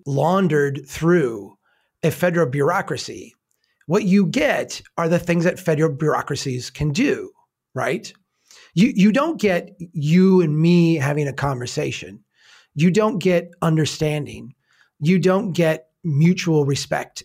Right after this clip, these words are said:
in a neighborhood level a-, and at a community level. You, you don't even get projects that respond to people's needs. What you get is what bureaucracies are really good at. The author points out two things. Um, the first one is, you know, this idea that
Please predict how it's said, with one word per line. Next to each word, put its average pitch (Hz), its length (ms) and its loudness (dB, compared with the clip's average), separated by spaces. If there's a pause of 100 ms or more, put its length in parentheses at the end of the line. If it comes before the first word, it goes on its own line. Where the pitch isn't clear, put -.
in 156 140 -2
a 143 60 -2
neighborhood 139 440 -2
level 120 500 -6
a-, 151 160 -10
and 147 120 -4
at 127 100 -4
a 127 60 -6
community 151 540 0
level. 104 420 -10 (460)
You, 170 200 -2
you 185 160 4
don't 262 240 2
even 196 200 2
get 160 220 -2
projects 165 540 -2
that 123 180 -4
respond 147 640 -4
to 143 80 -6
people's 120 400 -10
needs. 160 420 -4
What 175 180 -2
you 180 160 2
get 247 380 0
is 165 320 0
what 147 200 -2
bureaucracies 143 640 -4
are 151 120 -4
really 135 260 -6
good - 260 -2
at. - 380 -10 (500)
The 220 200 0
author 214 220 0
points 208 260 0
out 160 160 -2
two 180 340 4
things. 180 560 -4 (500)
Um, 147 300 -2
the 147 80 -2
first 185 340 -2
one 143 440 0
is, 143 560 2 (260)
you 180 140 -2
know, 135 100 -2
this 139 280 -2
idea 143 520 -2
that 127 380 -4